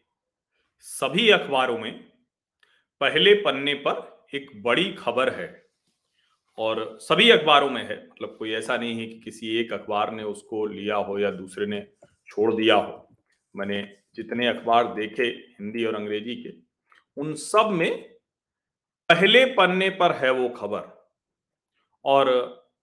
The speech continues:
उस खबर को जब हम देखते हैं तो एक सामान्य सी खबर लगने लगी है, याद भी नहीं होगा लोगों को, ध्यान से उतर गया होगा,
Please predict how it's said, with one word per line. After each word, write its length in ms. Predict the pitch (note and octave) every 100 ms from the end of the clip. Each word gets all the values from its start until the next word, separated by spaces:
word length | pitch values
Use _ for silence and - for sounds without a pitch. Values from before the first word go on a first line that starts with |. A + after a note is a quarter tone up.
| _
उस 180 | F3+ E3+ -
खबर 300 | D#3+ G3+ G3+
को 140 | G#3+
जब 160 | G3 E3+
हम 160 | F3
देखते 380 | D#3+ D3+ - G3+
हैं 320 | D#3+ D3 - _ _ _ _ _ _ _ _
तो 80 | C3 B2+ B2 B2 - _ _
एक 140 | C#3+ -
सामान्य 540 | - C#3 D#3+ F3+ F#3
सी 160 | F3+ F#3+
खबर 300 | - E3 E3+
लगने 260 | E3+ E3
लगी 260 | E3 D#3+ E3
है, 180 | E3+ - _ _ _ _ _ _ _ _ _ _ _ _ -
याद 440 | C3+ D3 F3 E3+
भी 140 | E3 D#3+
नहीं 200 | D#3+ D#3
होगा 260 | D3 C#3
लोगों 280 | C3+ B2 B2
को, 220 | B2 - - _ _ _ _ _ _ _ C3+
ध्यान 380 | A#2+ B2 D3+ D3+
से 500 | - F3+ - - - _ _
उतर 300 | F#3 F#3 G3
गया 160 | C3+ A#2+
होगा, 480 | G2 E2+ - _